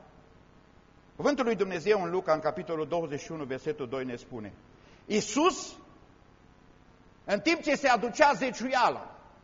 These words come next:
și oamenii priveau, sunt unii care zic: "A, pă, frate, eu am Biblie și în Biblia mea scrie să nu fie, să nu știe stânga ce face dreapta."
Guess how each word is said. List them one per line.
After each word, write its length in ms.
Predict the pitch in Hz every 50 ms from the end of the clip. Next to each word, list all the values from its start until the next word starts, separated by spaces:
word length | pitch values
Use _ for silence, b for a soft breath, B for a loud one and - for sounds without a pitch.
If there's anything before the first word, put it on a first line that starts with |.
| - - - _ - - -
și 140 | - -
oamenii 460 | 196 202 254 294 302 302 302 294 294 240
priveau, 720 | - - 285 277 220 214 285 285 262 214 143 107 - - - - - - - - - - - - - - - - - - - - - -
sunt 200 | - 165 170 151
unii 200 | 190 190 185 170
care 240 | 139 160 156 151 147
zic: 200 | 135 131 139 - 101
"A, 280 | 101 101 104 104 104
pă, 120 | 101 - 95 92 -
frate, 440 | 90 98 104 101 - - 95 87 90 - - - - - - - - - - - - - - _ b b b b b b - - - 101
eu 200 | 107 107 107 101 95 -
am 240 | - 147 156 156 143
Biblie 380 | 113 147 147 135 127 147 143 139
și 140 | 139 - 139
în 100 | 131 117
Biblia 380 | 135 147 135 131 139 139 131
mea 200 | 131 143 143 143
scrie 380 | 139 - - 147 139 143 139 131
să 120 | 117 139
nu 140 | 135 147 160
fie, 400 | 151 - - 180 175 180 165 151 - - - - - -
să 100 | - 156
nu 140 | 147 175
știe 300 | 175 - - 196 185 170
stânga 380 | 156 - - 170 156 135 123 127
ce 140 | 117 - 123
face 280 | 113 120 113 - -
dreapta." 380 | 107 101 110 101 87 - - -